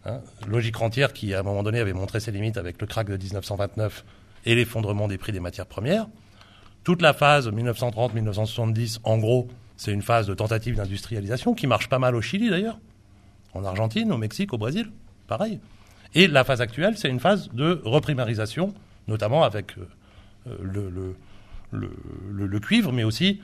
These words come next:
un certain nombre de produits, euh, de produits agricoles. Ce qui veut dire en gros une économie qui fonctionne bien, qui est complètement extravertie, mais qui est complètement dépendante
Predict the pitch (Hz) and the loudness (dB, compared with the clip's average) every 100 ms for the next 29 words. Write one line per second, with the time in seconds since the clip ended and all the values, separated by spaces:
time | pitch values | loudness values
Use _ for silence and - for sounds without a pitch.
0 | - - 117 110 127 160 127 113 117 135 | -8 -4 -2 0 2 2 2 0 -2 0
1 | 143 104 101 98 - - - - 113 127 | -2 -2 -6 -6 -10 -16 -20 -6 -2 0
2 | 127 143 110 107 - - - - - - | 4 4 2 -2 -8 -18 -20 -20 -20 -14
3 | - 165 175 170 139 135 143 101 - - | 2 6 8 8 6 6 4 2 -4 -20
4 | - - - 143 156 165 165 160 127 123 | -20 -14 0 2 4 4 4 0 -2 0
5 | 135 143 233 - 147 131 131 135 127 - | 0 4 4 4 0 0 0 0 0 0
6 | 113 123 - 233 - - 127 143 180 190 | 0 0 2 0 0 -2 0 2 2 2
7 | 170 180 160 143 151 202 220 | 4 4 4 4 4 2 0